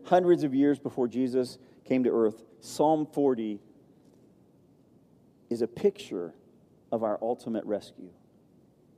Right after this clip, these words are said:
"I waited patiently for the Lord. He turned to me and heard my cry. He lifted me out of the slimy pit,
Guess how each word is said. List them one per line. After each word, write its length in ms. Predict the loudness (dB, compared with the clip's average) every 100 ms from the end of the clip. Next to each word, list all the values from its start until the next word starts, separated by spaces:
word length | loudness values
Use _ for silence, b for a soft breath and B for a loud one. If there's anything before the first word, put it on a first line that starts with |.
| _ _ _ _ _ _ _ -20 _ 2
"I 100 | 8
waited 280 | 10 8
patiently 480 | 6 4 4 -4 -6
for 160 | -6 -8
the 120 | -8
Lord. 360 | -4 -4 -4 -8 -20 _ _ _ _ _ _ _ _ _ _ _
He 140 | -6 -6
turned 340 | 0 2 2
to 100 | 0
me 180 | -4 -4
and 80 | -2
heard 160 | -4 -4
my 100 | -8
cry. 440 | -6 -6 -6 -12 -20 _ _ _ _ b b
He 140 | 6 8
lifted 460 | 12 10 12 6
me 140 | 8 6
out 160 | 6
of 80 | 4
the 80 | 2
slimy 520 | -2 0 2 4 2
pit, 460 | 2 6 6 6